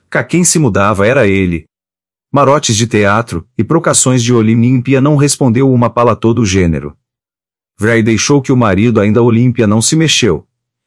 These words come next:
E em dois acrescentasse mais a luruma coisas anos ninguém mais falava nela. Suas recriminações?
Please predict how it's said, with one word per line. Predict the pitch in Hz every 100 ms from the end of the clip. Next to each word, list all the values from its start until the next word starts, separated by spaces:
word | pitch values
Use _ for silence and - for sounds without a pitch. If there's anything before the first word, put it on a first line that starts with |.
| _ -
E | 170
em | 151
dois | 170 160
acrescentasse | 156 151 135 135 104 120 120 113
mais | 101 104
a | 107
luruma | 104 98 113 107
coisas | 87 107 104 110 101
anos | 113 110
ninguém | 110 98 110
mais | 117 131
falava | - 151 95 95
nela. | 107 87 82 90 - _ _ _ _ _ _
Suas | - - 127 110
recriminações? | 98 107 110 95 - 120 120 - -